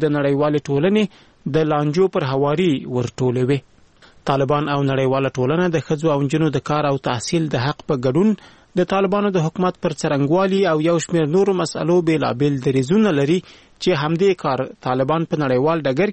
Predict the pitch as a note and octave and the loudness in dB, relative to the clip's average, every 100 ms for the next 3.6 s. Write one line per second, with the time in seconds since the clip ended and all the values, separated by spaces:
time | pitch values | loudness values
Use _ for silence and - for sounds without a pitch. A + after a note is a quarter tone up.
0 | - F#3 F#3+ F3+ C3 B2 B2 A#2 A#2 C#3+ | 0 0 0 -2 -2 0 0 -2 -2 -2
1 | C#3+ C3 D#3 A2 B2 - _ _ - _ | 0 0 0 0 -2 -6 _ _ -20 _
2 | C3+ C#3 C3+ C3 C#3 C#3 C#3 B2+ - C#3+ | -2 0 0 -2 0 0 0 -2 0 -2
3 | C3+ B2 A#2+ C3+ C3+ C#3+ | 0 0 -2 -2 0 0